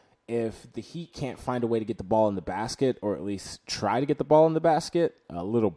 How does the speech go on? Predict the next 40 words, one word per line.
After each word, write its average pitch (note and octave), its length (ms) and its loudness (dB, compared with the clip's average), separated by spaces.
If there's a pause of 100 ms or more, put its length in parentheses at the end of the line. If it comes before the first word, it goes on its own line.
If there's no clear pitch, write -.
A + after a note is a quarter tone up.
(120)
better, D#3+ 520 2 (140)
I A2+ 80 0
just G#2 220 -2
see A2+ 120 0
the F#2+ 100 0
same F2+ 520 -2 (160)
thing F2 200 -6
happening D#2+ 520 -10
to - 100 -14
them D#2 140 -10
again. D#2 380 -8 (320)
I F#2 60 -4
mean, F#2 400 -2
just A#2 240 -6
referencing A2 480 -2
you G#2 60 -2
back G#2 280 -4
to G2+ 100 -4
how G#2+ 200 2
good G#2+ 240 4
Denver G#2 320 0
is G#2 140 -2
against G2 260 -6
the G2 80 -4
Eastern G2 280 -4
Conference, F#2 640 -8 (320)
um, F2+ 500 -4
I - 60 -8
mean, G2+ 340 -4 (180)
they G#2 220 -4
are F#2+ 120 -4
first B2+ 320 0
in B2 60 2
the A#2 80 2
N A#2 80 2
B A2+ 120 2
A A2 60 2
in G#2+ 60 2
offensive G#2+ 420 -2
rating. A2 380 -2